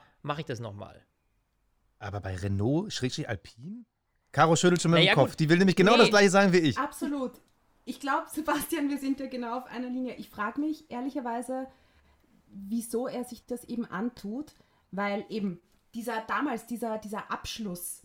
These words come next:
Speaker 3: er hat die Formel
Speaker 1: Mhm.
Speaker 3: eins verlassen, diese Donuts, die hier gemacht worden sind, die ganzen Plakate und alles. Und dann kommt er zurück,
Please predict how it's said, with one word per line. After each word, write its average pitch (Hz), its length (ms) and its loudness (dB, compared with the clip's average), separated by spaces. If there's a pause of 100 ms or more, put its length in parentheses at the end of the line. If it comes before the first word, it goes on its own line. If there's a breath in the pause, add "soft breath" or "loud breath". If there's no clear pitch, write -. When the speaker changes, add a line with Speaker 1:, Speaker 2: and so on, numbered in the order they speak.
(100)
Speaker 3:
er 214 140 -10
hat 233 140 -8 (140)
die 240 120 -6
Formel 226 300 -6
Speaker 1:
Mhm. 120 60 -4
Speaker 3:
eins - 200 -8
verlassen, 214 640 -8
diese 233 240 -8 (140)
Donuts, 269 480 -4
die 220 120 -12
hier 226 180 -10
gemacht 214 420 -14
worden 226 240 -8
sind, 240 240 -6
die 214 60 -14
ganzen 226 300 -10
Plakate - 640 -12
und 233 180 -10
alles. 247 400 -6 (260 soft breath)
Und 226 80 -4
dann 214 100 -2
kommt 220 320 -2
er 320 80 -8
zurück, 240 520 -8